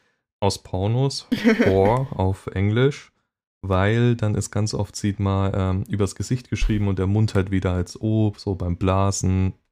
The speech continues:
Speaker 2: Mhm.
Speaker 1: O-förmig. Da ergibt sich das dann oder, äh, über den Arsch oder so und dann das O ist halt, äh, die Rosette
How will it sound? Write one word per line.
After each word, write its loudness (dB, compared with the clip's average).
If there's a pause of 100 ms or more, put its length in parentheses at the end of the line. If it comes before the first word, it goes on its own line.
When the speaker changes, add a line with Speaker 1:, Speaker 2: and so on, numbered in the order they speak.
(380)
Speaker 2:
Mhm. 2 (300)
Speaker 1:
O-förmig. -2 (480)
Da -2
ergibt -2
sich -8
das -10
dann -2
oder, -2
äh, -2
über -2
den 0
Arsch -2
oder -4
so -6
und -6
dann -4
das -8
O -4
ist -6
halt, -6
äh, -4
die -8
Rosette -4